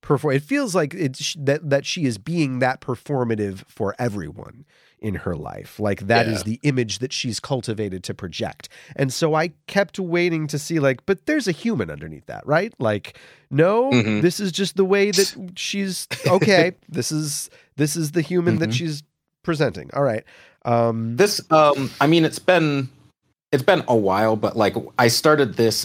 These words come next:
Speaker 2: and Fall of the House of Usher at the same
Speaker 1: Mm-hmm.
Speaker 2: time. And so both of them have, like, like, her family and,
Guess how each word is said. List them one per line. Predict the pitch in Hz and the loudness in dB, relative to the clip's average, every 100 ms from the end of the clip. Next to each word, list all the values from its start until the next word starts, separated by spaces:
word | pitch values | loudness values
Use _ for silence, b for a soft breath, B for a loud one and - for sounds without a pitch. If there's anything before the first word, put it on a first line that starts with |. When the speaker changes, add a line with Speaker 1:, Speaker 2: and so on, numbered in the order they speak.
| - | -6
Speaker 2:
and | 110 110 107 104 104 | -2 2 2 0 -6
Fall | - 104 101 | 0 2 4
of | |
the | 90 | 2
House | - 98 - | 0 0 0
of | - | -2
Usher | 98 - 90 87 60 - | -2 0 0 -2 -4 -4
at | 110 | -2
the | 101 | -2
same | - 92 87 | 0 0 -2
Speaker 1:
Mm-hmm. | 101 | 0
Speaker 2:
time. | 143 113 92 85 87 _ _ _ _ _ | 2 4 0 -4 -10 _ _ _ _ _
And | 120 107 101 95 | 2 2 0 -2
so | - 131 113 104 98 95 - _ _ _ _ _ - | 2 4 6 4 2 0 -8 _ _ _ _ _ 4
both | 190 190 | 6 4
of | 139 | 2
them | 135 123 | 4 4
have, | 113 - 123 117 107 104 92 - _ | 0 2 4 6 4 2 -4 -14 _
like, | 113 104 - - _ _ _ _ _ | 2 2 0 -20 _ _ _ _ _
like, | 107 90 - - | -2 -2 -10 2
her | 151 | 4
family | 147 143 123 117 110 101 95 92 _ _ _ - | 6 6 6 4 2 2 0 -4 _ _ _ 0
and, | 110 104 92 | 2 2 -4